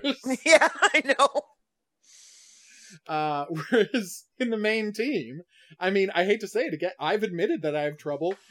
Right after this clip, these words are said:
Speaker 2: telling the women apart sometimes, but they've made the canny choice to have it so Sun Woo always has a ponytail in, Min Young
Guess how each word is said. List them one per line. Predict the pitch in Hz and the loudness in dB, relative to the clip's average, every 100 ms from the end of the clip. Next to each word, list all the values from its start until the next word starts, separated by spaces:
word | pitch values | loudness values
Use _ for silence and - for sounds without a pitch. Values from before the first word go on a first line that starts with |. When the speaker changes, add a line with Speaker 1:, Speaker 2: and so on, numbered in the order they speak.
| 175 - | -20 -4
Speaker 2:
telling | 185 170 175 165 151 143 | -2 0 -2 -6 -8 -8
the | 160 | -6
women | 143 139 151 | -6 -6 -6
apart | 165 214 381 | -4 -4 -4
sometimes, | - 165 147 123 117 196 277 - 170 151 | -6 -8 -8 -10 -10 -8 -10 -10 -12 -2
but | 170 170 - _ _ | 0 0 -4 _ _
they've | 139 196 190 | 2 6 6
made | 151 190 180 | 4 0 2
the | 175 | -2
canny | 185 180 190 | -2 -2 -4
choice | 170 247 330 226 - - | -2 0 0 0 -4 -6
to | 170 | -2
have | 175 175 | -2 -2
it | 175 | -4
so | 170 | -6
Sun | 156 190 196 196 | -4 -2 0 0
Woo | 156 151 240 320 _ _ _ _ _ | 0 0 -2 -4 _ _ _ _ _
always | - 147 170 196 208 190 | -6 -2 0 0 -2 -4
has | 185 170 165 | -2 -2 -2
a | |
ponytail | 180 160 143 143 147 135 127 | -6 -6 -6 -4 -4 -4 -6
in, | 131 262 311 _ _ _ | -8 -8 -10 _ _ _
Min | 156 202 208 | -2 0 2
Young | 175 285 202 147 214 | 0 0 0 -4 -8